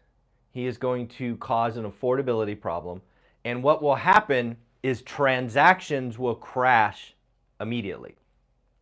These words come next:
We are seeing right now the second leg of that, and I think the numbers will be reported on Thursday,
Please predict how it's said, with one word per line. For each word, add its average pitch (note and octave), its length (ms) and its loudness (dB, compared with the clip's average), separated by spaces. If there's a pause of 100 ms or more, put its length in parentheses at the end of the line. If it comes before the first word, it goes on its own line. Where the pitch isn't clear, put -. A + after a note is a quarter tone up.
(680)
We F#3+ 220 4
are G#3 140 10
seeing G3 600 0
right D#3+ 320 2
now D3+ 280 2
the C3 140 -2
second - 680 -4
leg C#3+ 540 0
of C#3+ 240 2
that, D3 340 2
and A#2+ 100 -8
I A#2 80 -4
think C#3+ 260 -10
the C3 60 -2
numbers C3 380 -4
will A#2+ 140 -4
be A#2+ 140 -4
reported B2 520 -2
on A2+ 200 -2
Thursday, C3 580 -2